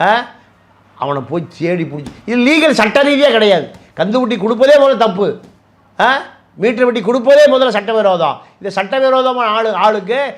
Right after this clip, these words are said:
இந்த காவல்துறை எங்க போறான்? கோயம்புத்தூர் போய் பிடிச்சிட்டு வந்து அந்த குடும்பத்தை வைக்கிறான்.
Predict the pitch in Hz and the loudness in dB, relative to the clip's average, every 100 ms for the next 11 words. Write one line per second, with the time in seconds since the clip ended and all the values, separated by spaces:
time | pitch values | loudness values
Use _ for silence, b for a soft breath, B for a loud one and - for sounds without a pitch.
0 | - 196 190 190 233 220 214 208 214 190 | -12 -10 -4 -2 -2 -2 -6 -6 -4 -4
1 | 143 101 - _ - 214 285 311 277 247 | -4 -10 -20 _ -8 0 4 4 2 0
2 | 240 254 196 180 196 208 214 - B 165 | -4 -4 -8 -10 -8 -6 -6 -8 B -12
3 | 160 165 175 147 127 127 120 113 | -12 -10 -10 -10 -12 -12 -14 -16